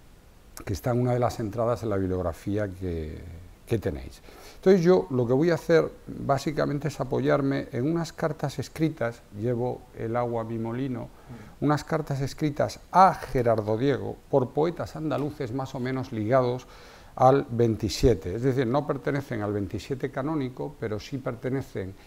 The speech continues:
Speaker 1: eh, al veintisiete o al otro veintisiete, y en algún caso forman parte de esas generaciones o grupos de transición, eh, que están muy vinculados al veintisiete y que me sirven también para,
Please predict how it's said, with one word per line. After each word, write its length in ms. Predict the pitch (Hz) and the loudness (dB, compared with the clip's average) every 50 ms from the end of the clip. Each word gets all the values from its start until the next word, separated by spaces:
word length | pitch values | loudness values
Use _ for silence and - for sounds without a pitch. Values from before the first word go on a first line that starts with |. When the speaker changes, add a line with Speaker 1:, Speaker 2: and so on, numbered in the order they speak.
| - - - - - - - | -20 -20 -20 -20 -20 -12 -8
Speaker 1:
eh, 480 | - 104 104 104 104 101 98 98 104 - | -4 -2 -2 0 0 0 0 -2 -2 -2
al 160 | - 117 113 110 | 0 2 2 4
veintisiete 800 | 113 107 101 - 110 - - - 170 165 139 127 127 131 - - | 4 2 0 0 -4 -6 -2 0 0 0 2 0 -2 -6 -4 -4
o 180 | 104 101 - - | -6 -6 -4 -2
al 200 | 107 107 117 156 | 0 4 4 6
otro 320 | 170 135 - - 98 95 | 4 4 0 -4 -4 -2
veintisiete, 760 | 107 127 131 127 - 143 - - 160 156 139 139 151 147 151 - - - - - - - - | -2 -2 -4 -4 -6 -8 -6 -4 -4 -4 -4 -4 -4 -6 -6 -8 -14 -20 -20 -20 -20 -8 -2
y 60 | - | 0
en 100 | 127 127 | 2 4
algún 300 | 131 127 131 143 156 156 | 4 4 4 2 2 2
caso 360 | 135 - 170 143 - - 170 147 | 0 0 -4 -4 -4 -4 -4 -4
forman 460 | - - 147 139 135 139 139 131 131 | -2 -2 -2 0 0 0 0 0 2
parte 340 | 151 143 139 131 - 143 131 | 2 2 2 0 -4 -2 -2
de 100 | 127 135 | -2 -2
esas 420 | 127 - - 143 135 131 127 - - - - - - - - - - - | -2 -4 -2 -2 -2 -2 -4 -8 -16 -20 -20 -20 -20 -20 -20 -18 -6 -2
generaciones 880 | 131 117 113 117 107 110 107 - - 175 175 170 151 151 139 127 - - | 0 0 0 0 0 -2 -2 -2 0 0 2 2 2 0 -2 -4 -4 -4
o 100 | 117 110 | -4 -2
grupos 760 | 120 147 165 180 165 160 - - 135 135 139 139 139 127 - | -2 0 0 -2 -2 -2 -2 0 2 2 4 2 2 0 -2
de 100 | - 117 | -4 -6
transición, 920 | 107 - 117 113 113 107 - - 110 - - - 170 170 165 151 147 151 151 - - - - - - - - - - | -4 -2 -2 -2 -4 -4 -6 -10 -12 -8 -4 0 2 2 2 2 0 -2 -4 -8 -12 -20 -20 -20 -20 -20 -14 -6 -2
eh, 440 | 127 123 123 120 117 117 117 120 - | 2 2 4 4 6 4 4 2 2
que 100 | - 127 | 0 0
están 220 | - - 156 151 | 2 4 4 6
muy 180 | 156 156 156 160 | 8 8 8 8
vinculados 640 | 151 170 165 147 - 147 135 147 151 143 123 - | 8 6 4 4 4 4 4 4 4 4 2 2
al 120 | 127 120 123 | 0 2 2
veintisiete 760 | 151 147 - 165 143 - - 170 156 135 123 139 139 - - - | 0 0 0 -2 -2 0 0 0 2 2 0 0 -2 -2 -2 0
y 120 | 180 175 | 0 0
que 160 | - - 180 | 2 4 4
me 100 | 165 151 | 4 2
sirven 420 | 135 - - 185 165 165 165 156 147 | 2 2 2 2 4 4 4 2 2
también 400 | - 160 147 143 147 151 156 139 | 2 2 2 4 4 2 2 2
para, 480 | - - 120 113 113 113 110 107 - | 4 6 6 8 8 8 6 4 2